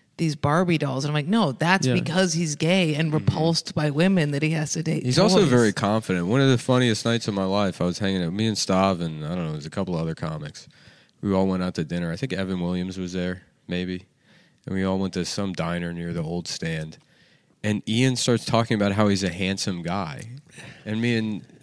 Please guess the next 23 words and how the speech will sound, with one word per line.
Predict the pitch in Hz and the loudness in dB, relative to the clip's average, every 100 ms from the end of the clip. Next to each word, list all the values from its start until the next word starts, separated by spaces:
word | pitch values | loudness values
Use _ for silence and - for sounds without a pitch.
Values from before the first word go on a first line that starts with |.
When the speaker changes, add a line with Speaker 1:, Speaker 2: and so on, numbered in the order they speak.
| - | -16
Speaker 3:
Stav | - - 110 117 101 | -8 -2 0 0 0
are | 101 | 0
like, | 95 - - | 0 -2 -6
"On | 123 | -2
a | 131 | 0
scale | - 180 170 | 0 2 2
of | 113 | 2
one | 131 143 | 2 2
to | 107 | 0
ten, | 147 170 101 | 2 0 0
where | 98 | -2
do | 143 | -2
you | 139 107 95 - _ _ | -2 -4 -6 -16 _ _
put | - 190 | -4 -2
yourself?" | 113 - 82 76 | -4 -4 -6 -6
He's | 113 | -4
like, | 117 113 | -4 -2
"I | |
don't | 214 226 | -4 -2
know, | 117 | 0
like, | 143 151 113 - | 0 2 0 0
eight, | 104 117 143 117 | -2 0 -2 -2
nine | 104 104 113 135 151 160 | -2 -2 -2 -2 -4 0